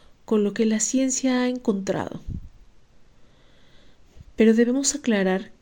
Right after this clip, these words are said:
que cada uno de estos pasos que lleva a cabo el judío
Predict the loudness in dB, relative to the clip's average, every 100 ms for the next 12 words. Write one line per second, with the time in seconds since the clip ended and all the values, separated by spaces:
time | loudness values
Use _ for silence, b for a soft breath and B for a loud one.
0 | -18 -10 -10 -6 -6 -4 -2 0 0 2
1 | 0 0 -4 -2 -2 0 0 -2 -4 -6
2 | -4 -2 -2 -4 -2 0 2 0 0 -2
3 | -2 -2 -4